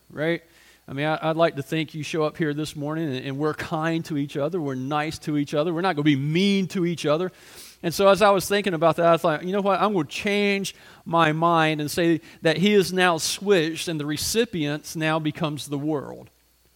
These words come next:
That he's talking about how we interact with the world in the context of suffering, because when he gets down to verse thirteen, you can see him start talking about the suffering motif. And also, this is not the first time he's used that phrase, right? Remember, he, he gave it to slaves and how they related to their masters.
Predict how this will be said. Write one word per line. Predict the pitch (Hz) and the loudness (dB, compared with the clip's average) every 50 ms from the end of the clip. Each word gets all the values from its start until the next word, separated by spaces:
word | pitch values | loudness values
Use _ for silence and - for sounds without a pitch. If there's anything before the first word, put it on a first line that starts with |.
| _ _ _ _ _ _ - | _ _ _ _ _ _ -4
That | 156 156 | -2 -2
he's | 156 - | 0 2
talking | - 185 170 170 | 2 2 2 2
about | 165 165 156 147 | 4 4 4 2
how | 131 131 165 175 175 | 2 2 2 2 4
we | 170 165 175 196 202 202 196 196 | 2 2 0 0 0 -2 -4 -4
interact | 156 160 170 156 - - 165 151 147 147 139 135 135 - _ _ - | -4 -6 -6 -6 -6 -4 -2 0 2 4 2 2 0 -4 _ _ -10
with | 143 139 151 147 147 - | -6 -4 -4 -4 -6 -8
the | 139 131 | -10 -8
world | 127 135 143 139 127 120 120 123 - | -6 -4 -4 -2 -2 -4 -6 -6 -8
in | 135 139 | -8 -8
the | 139 139 | -8 -8
context | - - 170 170 175 170 - 170 147 139 139 - - - - _ _ _ _ _ _ _ - | -6 -2 -2 0 0 0 0 0 0 0 0 -2 -8 -18 -20 _ _ _ _ _ _ _ -6
of | - 139 135 - | -4 -4 -4 -4
suffering, | - - 190 185 175 - - 143 131 127 | -2 0 0 0 0 0 -2 -6 -6 -6
because | 127 127 127 147 127 131 123 - - | -6 -4 -4 -4 -4 -4 -6 -10 -12
when | - 147 143 139 | -8 -6 -6 -4
he | 131 | -4
gets | 139 139 - | -6 -6 -6
down | - 151 139 135 | -6 -6 -6 -6
to | 135 | -6
verse | 123 139 135 131 - | -6 -6 -6 -6 -8
thirteen, | - 147 131 120 - - 180 170 156 139 135 - - - - _ | -8 -8 -8 -8 -6 -6 -4 -2 -2 -4 -6 -8 -12 -20 -20 _
you | - 151 139 | -14 -12 -10
can | 123 147 135 | -10 -10 -8
see | - - 151 143 | -6 -4 -4 -2
him | 139 139 | -4 -4
start | 127 - 139 131 123 | -6 -4 -6 -4 -4
talking | - 139 123 - 135 123 | -4 -4 -4 -4 -6 -8
about | 113 113 110 113 117 - - | -4 -4 -4 -4 -4 -6 -10
the | 147 131 | -14 -12
suffering | 117 - - 165 160 147 - 143 123 123 117 | -10 -4 0 0 0 0 -2 -8 -10 -10 -10
motif. | 110 110 113 - - 110 101 113 - _ _ _ _ _ _ _ _ _ - - - - - | -10 -12 -12 -14 -16 -18 -18 -18 -20 _ _ _ _ _ _ _ _ _ -20 -20 -14 -8 -4
And | 160 170 | -2 0
also, | 190 240 262 - - 180 165 160 156 - - - - | 2 2 0 0 0 2 2 2 0 -4 -10 -6 0
this | 180 196 202 - | 0 0 2 0
is | 208 170 | -2 -2
not | 190 185 180 - | 0 0 0 0
the | 175 | -2
first | 156 - 170 160 - - | -6 -6 -6 -6 -6 -4
time | 180 170 156 151 | -4 -4 -2 -2
he's | 143 139 139 | -4 -4 -4
used | 156 156 147 - | -4 -4 -2 -2
that | 143 131 - | -4 -4 -4
phrase, | - 214 220 170 143 127 - | -2 -2 0 0 -2 -2 -2
right? | 151 156 175 196 165 | 0 2 2 2 0
Remember, | 160 160 156 165 185 185 180 | -2 -4 -4 -2 0 0 0
he, | 180 185 160 | 0 0 -2
he | 143 147 - 160 185 170 | -6 -8 -6 -4 -2 0
gave | 143 165 160 165 156 | 2 2 2 2 2
it | 160 - - | -2 -4 -6
to | - 160 | -8 -10
slaves | 139 - - - 165 160 170 180 202 208 180 160 | -10 -8 -8 -4 0 2 4 4 4 2 0 -4
and | 165 151 | -4 0
how | 160 156 151 | 0 0 0
they | 143 147 147 | 0 -2 -2
related | 143 143 143 147 147 143 139 | -2 -2 -2 -2 -2 -4 -6
to | - 156 | -6 -6
their | 135 135 127 | -6 -6 -4
masters. | 117 117 113 117 117 - - 190 208 - - - | -4 -4 -4 -4 -6 -6 -6 -8 -8 -8 -12 -18